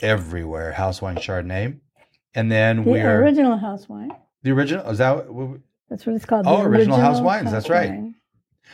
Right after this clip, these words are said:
Speaker 1: And then Free Seeker Winery, which had I known the difficulty to find <laughs> out information on it, I probably wouldn't have got this wine. But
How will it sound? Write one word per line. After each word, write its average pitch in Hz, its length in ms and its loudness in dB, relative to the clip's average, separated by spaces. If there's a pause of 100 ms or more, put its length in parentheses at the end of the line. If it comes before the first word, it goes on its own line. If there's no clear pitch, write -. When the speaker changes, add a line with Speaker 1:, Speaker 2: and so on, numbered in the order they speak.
(160)
Speaker 1:
And 151 140 0
then 160 160 4
Free 208 340 -2
Seeker 113 360 -4
Winery, 107 380 0
which 131 320 0 (280)
had 190 160 4
I 196 120 4
known 156 280 2
the 151 80 -2
difficulty 147 580 0
to 151 120 -10
find 131 480 0
<laughs> - 40 -12
out 131 180 6
information 120 840 -2
on 131 180 4
it, 139 240 2
I 139 100 2
probably 113 840 -2 (520)
wouldn't 107 320 -2
have 98 220 -4
got 107 340 0 (380)
this 98 340 -6
wine. 90 540 -6 (360)
But 113 380 0